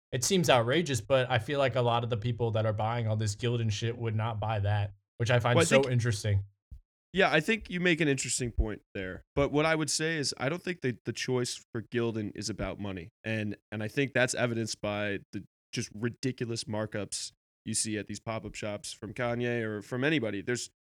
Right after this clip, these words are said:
Speaker 2: just enormous markup on these Gildan products that they print on. They chose Gildan to look more like authentic band merch.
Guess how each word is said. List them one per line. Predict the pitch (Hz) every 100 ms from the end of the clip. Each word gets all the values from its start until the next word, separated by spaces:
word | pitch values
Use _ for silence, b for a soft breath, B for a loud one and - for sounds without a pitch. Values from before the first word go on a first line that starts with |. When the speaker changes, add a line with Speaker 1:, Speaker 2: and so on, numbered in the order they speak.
| _ _ _ _ _
Speaker 2:
just | 147 -
enormous | 160 156 151 160 151 131
markup | 123 127 120 107 - -
on | 107 104 101
these | 110 98
Gildan | 117 117 110 104
products | 113 107 107 -
that | 101
they | 98
print | - 123 151
on. | 156 175 - B B B _
They | 120
chose | 117 156 175
Gildan | 143 123 117 123 117
to | - 117 - _ 113
look | 117 143 151 131
more | 123 123 120 120 117 -
like | 107 107 107 107 - 107
authentic | 110 - 120 113 117 107 - - _
band | 113 113 110 101
merch. | 95 - -